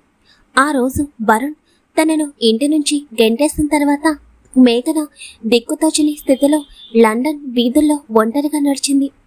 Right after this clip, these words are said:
తన కడుపులో ఉన్న బిడ్డ, తన పట్ల వరుణ్ ప్రవర్తన ఆమెను తీవ్రంగా కుంగదీశాయి. బతకడానికి ఏ ఆశ లేదు అని అనిపించి ఆత్మహత్య చేసుకోవాలని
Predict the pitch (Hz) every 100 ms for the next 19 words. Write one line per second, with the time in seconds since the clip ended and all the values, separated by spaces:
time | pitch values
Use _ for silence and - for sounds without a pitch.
0 | _ - - _ 311 311 - 247 233 294
1 | 302 294 294 262 240 233 302 269 _ _
2 | - 294 302 302 220 - 294 - 240 233
3 | 277 302 285 262 277 294 269 - _ _
4 | _ _ _ _ _ _ - 294 320 311
5 | 302 - 240 240 302 294 294 - 247 247
6 | 285 294 285 285 285 _ _ _ - 226
7 | 208 247 311 320 302 302 294 - - -
8 | - 233 277 302 294 320 285 277 294 285
9 | 285 240 240 254 302 294 302 - - _
10 | - 226 226 302 311 311 294 269 262 311
11 | 302 285 285